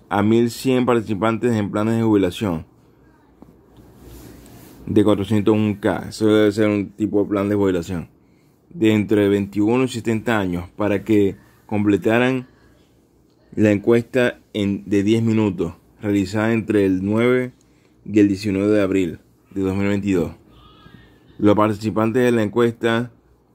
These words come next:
debían haber trabajado en una empresa con veinticinco o más empleados y ser contribuyentes <coughs> actuales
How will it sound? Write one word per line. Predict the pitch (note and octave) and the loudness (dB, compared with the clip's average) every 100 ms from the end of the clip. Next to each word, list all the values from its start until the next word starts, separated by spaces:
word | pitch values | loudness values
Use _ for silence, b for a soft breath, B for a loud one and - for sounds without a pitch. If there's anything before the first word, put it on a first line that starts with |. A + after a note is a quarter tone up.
| _ | _
debían | F2+ G2+ G2+ G#2+ | 0 4 4 4
haber | A2 G#2+ A2 F#2+ | 2 2 0 0
trabajado | G#2+ G2 G2+ G#2 G#2+ | -2 -2 -2 0 0
en | G#2 | -2
una | G#2+ | -2
empresa | G#2 G2+ G#2+ G#2 G#2+ | -4 -2 -2 -2 -4
con | - G2 | -4 -2
veinticinco | F#2+ E2+ E2 G#2+ G#2+ A2 A#2 | -2 -4 -6 -4 -2 2 2
o | - G2 F#2 | 2 0 0
más | E2+ F#2 G2 | -2 -4 -2
empleados | G2 F2 G2 F2 D#2+ - b b b b - | -4 -2 0 0 -2 -10 b b b b -14
y | |
ser | G2+ G#2 G2 | 0 0 2
contribuyentes | G#2+ G2+ G2 F#2+ G2+ A2 G#2+ A#2+ A#2 - _ _ _ _ _ | 0 2 2 2 2 0 0 0 -2 -8 _ _ _ _ _
<coughs> | - - - _ _ - - - - - - - - - - - - G#3+ - - - - _ _ _ _ | -8 -8 -12 _ _ -20 -20 -20 -20 -20 -20 -20 -20 -20 -20 -20 -2 0 0 0 -2 -4 _ _ _ _
actuales | G2+ F2 A#2 A#2 A#2+ A#2+ - | -10 -8 -4 -2 -2 -4 -8